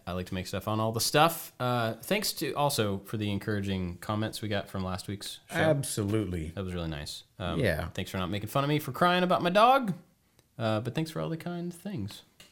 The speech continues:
Speaker 2: Yeah, that really, I don't know why it caught me off guard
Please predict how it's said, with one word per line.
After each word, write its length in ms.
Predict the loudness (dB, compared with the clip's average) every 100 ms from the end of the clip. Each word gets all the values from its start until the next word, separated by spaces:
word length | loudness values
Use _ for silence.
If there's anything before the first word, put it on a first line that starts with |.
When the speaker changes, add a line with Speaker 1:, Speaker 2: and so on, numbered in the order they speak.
| _ _ _ -20 _
Speaker 2:
Yeah, 220 | 8 8
that 180 | 8 6
really, 320 | 6 6 4 -2 -12 -12 -12 -16 -16 -18 -16 2
I 80 |
don't 140 | 4 6
know 80 | 8
why 220 | 8 8
it 80 | 8
caught 180 | 2
me 80 | 4
off 160 | 0 2
guard 360 | 2 4 2